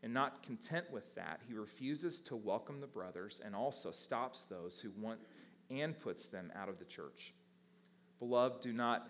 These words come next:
imitate evil, but imitate good. Whoever does good is from God. Whoever does evil has not seen God.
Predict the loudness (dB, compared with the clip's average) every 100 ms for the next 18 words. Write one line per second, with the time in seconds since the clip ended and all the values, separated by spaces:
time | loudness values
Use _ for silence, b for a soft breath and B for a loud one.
0 | -10 -4 -2 0 2 0 -2 -8 -6 -4
1 | -2 -4 -6 -12 -10 -4 -2 -2 -4 -6
2 | -8 -8 -2 0 0 -6 -16 -20 -20 -20
3 | -20 -20 -20 -2 4 4 4 2 2 2
4 | 4 2 0 -6 -6 -6 -4 -2 0 2
5 | 2 0 -2 -2 -2 -2 -4 -4 -6 -2
6 | -4 -4 -10 -20 B B B -20 -8 -4
7 | 0 2 2 -2 -4 0 0 -2 -4 0
8 | 2 2